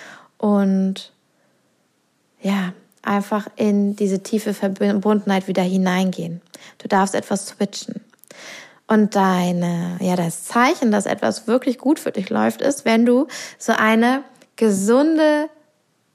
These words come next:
Neugierde, ein Interesse an deinem Umfeld hast. Wenn du dich nicht überwältigt fühlst, sondern denkst,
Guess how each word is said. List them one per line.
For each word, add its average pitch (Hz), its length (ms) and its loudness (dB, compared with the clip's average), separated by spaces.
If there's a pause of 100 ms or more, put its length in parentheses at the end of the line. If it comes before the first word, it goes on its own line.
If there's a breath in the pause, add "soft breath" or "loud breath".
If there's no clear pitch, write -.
(120)
Neugierde, 226 580 2
ein 196 120 2
Interesse 214 600 0
an 202 140 0
deinem 196 160 0
Umfeld 240 480 -2
hast. 170 220 -10
Wenn 226 100 4
du 240 80 6
dich 240 160 0
nicht 269 140 0
überwältigt 226 640 2
fühlst, 202 180 0
sondern 196 160 2
denkst, 208 220 -2